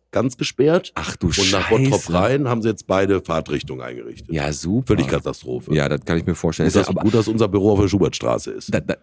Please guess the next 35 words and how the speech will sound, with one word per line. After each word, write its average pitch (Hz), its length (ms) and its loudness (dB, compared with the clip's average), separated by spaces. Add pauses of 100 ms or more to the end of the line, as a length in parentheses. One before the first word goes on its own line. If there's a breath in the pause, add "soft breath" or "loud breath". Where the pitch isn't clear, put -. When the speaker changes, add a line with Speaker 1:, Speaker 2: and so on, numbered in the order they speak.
(120)
Speaker 2:
<laughs> - 0 - (140)
genau, 101 340 2
von 92 140 2
Ruhr-, 92 220 2
ja, 87 100 2
stimmt. 87 340 2
Aber 80 180 -2 (260 loud breath)
zum 92 200 2
Glück 85 180 0
wird 85 120 -2
die 82 80 -4
Straße 82 340 -2
aber 78 140 2
nicht 78 140 0
so 76 160 -4
häufig 76 260 -2
benutzt. 76 360 0
Das 64 60 -2
ist 65 120 -2
ja 73 80 0
eine 71 120 2
relativ 73 280 2
Speaker 1:
Ja, 71 160 0
Speaker 2:
ruhig, 85 180 6
Speaker 1:
nein, 64 60 -2
Speaker 2:
ist 69 60 0
ja 90 60 4
Speaker 1:
das 87 100 4
Speaker 2:
eine - 20 4
Speaker 1:
ist 82 40 2
so 95 60 4
eine 101 80 4
Speaker 2:
relativ 110 260 2
Speaker 1:
kleine 127 160 6
Speaker 2:
ruhige 143 140 4